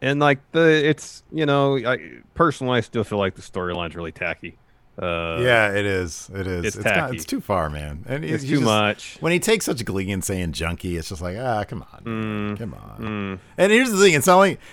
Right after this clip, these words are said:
Speaker 2: dude, it's not even like we're gonna have, like, a barn burner match to look forward to either. Like, Jeff
Speaker 1: No.
Speaker 2: Hardy will do something crazy, which will make me freaked out because I don't want him to die. And Sheamus,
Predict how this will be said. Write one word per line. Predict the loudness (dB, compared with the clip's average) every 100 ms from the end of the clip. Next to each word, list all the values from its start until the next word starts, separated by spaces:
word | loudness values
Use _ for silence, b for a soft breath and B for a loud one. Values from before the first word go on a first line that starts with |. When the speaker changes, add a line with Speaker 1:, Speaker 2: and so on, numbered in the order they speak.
| B
Speaker 2:
dude, | 4 4
it's | 4 0
not | 0
even | 0 2
like | 2
we're | 4
gonna | 4 6
have, | 6
like, | 6
a | 4
barn | 2 4 4 4
burner | 4 2 2
match | 0 0 -2 -4
to | -6
look | -6 -4
forward | -2 2 2
to | 0 -2
either. | 0 -4 -6 -14 -20 b b
Like, | 4 6
Jeff | 8 8
Speaker 1:
No. |
Speaker 2:
Hardy | 10 10 8
will | 4
do | 2
something | 2 0 2
crazy, | 2 2 2 0
which | 0 0
will | 0
make | 0 0
me | -2
freaked | -2 -4 -2
out | -2 -2
because | -2 -2 0
I |
don't | 0
want | 0
him | -2
to | -2
die. | 0 2 4 2 -2 B B B
And | 0 2 2
Sheamus, | 0 0 2 2 0 -4